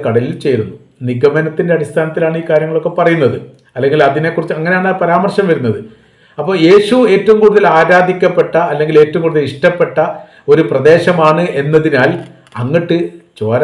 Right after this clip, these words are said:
കലരാൻ പാടില്ല. ആ പ്രവൃത്തി ചെയ്യുന്നത് ഇസ്രായേലിനെ നമ്മൾ പറയുന്നുണ്ടെങ്കിൽ പോലും യഥാർത്ഥത്തിൽ ഈ യുദ്ധം ചെയ്യുന്നതും ചെയ്യിപ്പിക്കുന്നതും അതുമായിട്ട് ബന്ധപ്പെട്ട എല്ലാ സാഹചര്യങ്ങളും ചെയ്യുന്നത് ക്രിസ്ത്യൻ രാജ്യമാണ്. എന്ന് വെച്ചാൽ യേശുവിനെ ഒറ്റ കൊടുക്കുന്നതിന്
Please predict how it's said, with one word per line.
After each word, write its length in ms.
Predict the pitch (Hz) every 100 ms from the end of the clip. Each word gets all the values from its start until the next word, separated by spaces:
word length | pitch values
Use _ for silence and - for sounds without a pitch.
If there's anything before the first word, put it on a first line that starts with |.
| 160 -
കലരാൻ 340 | 110 110 123 170 -
പാടില്ല. 380 | 113 135 139 107 - - _ - 156
ആ 40 | -
പ്രവൃത്തി 320 | 190 214 214 202
ചെയ്യുന്നത് 260 | 196 190 139
ഇസ്രായേലിനെ 480 | - 214 233 233 233 - - - -
നമ്മൾ 180 | 190 220 202
പറയുന്നുണ്ടെങ്കിൽ 600 | 196 202 214 202 202 202 202
പോലും 240 | 190 202 - 135
യഥാർത്ഥത്തിൽ 460 | 143 151 175 175 170
ഈ 20 | 175
യുദ്ധം 260 | 160 - 175 165
ചെയ്യുന്നതും 380 | 156 160 170 165
ചെയ്യിപ്പിക്കുന്നതും 560 | 151 156 160 160 165 160
അതുമായിട്ട് 340 | 156 160 156 156
ബന്ധപ്പെട്ട 360 | 147 156 156 151
എല്ലാ 140 | 139 151 147
സാഹചര്യങ്ങളും 540 | 147 151 151 147 151 -
ചെയ്യുന്നത് 380 | 135 139 147 156 175 - - _ -
ക്രിസ്ത്യൻ 340 | 113 - 147 147
രാജ്യമാണ്. 440 | 120 110 95 87 - _ _ _ _ _ 247
എന്ന് 120 | 233 202
വെച്ചാൽ 260 | - 175 165
യേശുവിനെ 440 | 170 170 165 143 113 - - _ _ _ _ _ _ _ 170
ഒറ്റ 140 | 170 196
കൊടുക്കുന്നതിന് 500 | 165 156 165 160 160